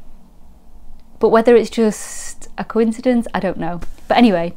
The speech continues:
I've bought those ready for the exam. You know, we've, I've got this big exam in April and I am dreading it and I'm really stressed and I'm dreaming about it already and it's not even April yet. <laughs> So I have got some detox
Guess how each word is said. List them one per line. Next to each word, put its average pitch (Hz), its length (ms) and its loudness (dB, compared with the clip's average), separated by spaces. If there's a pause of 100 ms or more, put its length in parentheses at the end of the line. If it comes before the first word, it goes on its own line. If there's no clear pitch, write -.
(100)
I've 196 120 -2
bought 254 200 4
those 180 320 0
ready 196 260 -2
for - 100 -18
the 190 120 -6
exam. 170 480 -4
You 180 100 -6
know, 185 160 -2
we've, 190 260 -4
I've 185 140 -8
got 190 160 -4
this 196 260 -8
big 208 200 -2
exam 196 500 -2
in 190 140 -6
April 185 600 -4 (680)
and 196 480 -2
I 190 60 -8
am 190 180 -4
dreading 185 300 -8
it 190 100 -10
and 180 160 -8
I'm 185 140 -6
really 185 160 -6
stressed 185 420 -10
and 180 220 -8
I'm 180 80 -8
dreaming 185 260 -6
about 180 320 -6
it - 100 -10
already 175 680 -4
and 180 160 -4
it's - 160 -8
not 202 100 -4
even 196 240 -6
April 185 340 -8
yet. 180 320 -8 (180)
<laughs> - 180 -12
So 240 640 4 (600)
I - 440 -8
have - 200 -10
got - 200 -4
some 190 420 -4 (320)
detox - 640 -8